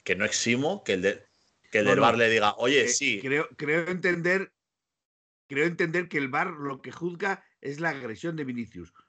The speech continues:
Speaker 2: no lo anterior ni lo posterior. Lo que está juzgando el var es que le dice, "Le ha dado un
Speaker 1: Pero si
Speaker 2: manotazo".
Speaker 1: todo fuese mucho más claro en, en el,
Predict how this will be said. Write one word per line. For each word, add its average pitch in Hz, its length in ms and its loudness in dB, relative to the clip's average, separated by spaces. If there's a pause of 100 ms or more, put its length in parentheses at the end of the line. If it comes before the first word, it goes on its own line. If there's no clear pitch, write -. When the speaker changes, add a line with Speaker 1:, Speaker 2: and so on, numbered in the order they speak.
(100)
Speaker 2:
no 139 220 -2
lo 160 120 4
anterior 151 440 -4
ni 165 60 -4
lo 147 80 -4
posterior. 127 440 -4 (180)
Lo 117 180 -6
que 123 80 -10
está 165 240 -6
juzgando 143 440 -4
el 127 60 -2
var 170 240 -2 (400)
es - 180 -4
que 147 100 -2
le 139 60 2
dice, 127 440 -6
"Le 120 280 0
ha 151 80 2
dado 175 420 -2
un 160 160 -4
Speaker 1:
Pero 87 280 -6
si - 40 -10
Speaker 2:
manotazo". 135 400 0
Speaker 1:
todo 151 140 4
fuese 151 580 0
mucho 127 360 -4
más 104 220 -4
claro 92 540 0 (100)
en, 78 340 -10
en 76 300 -8
el, 71 640 -14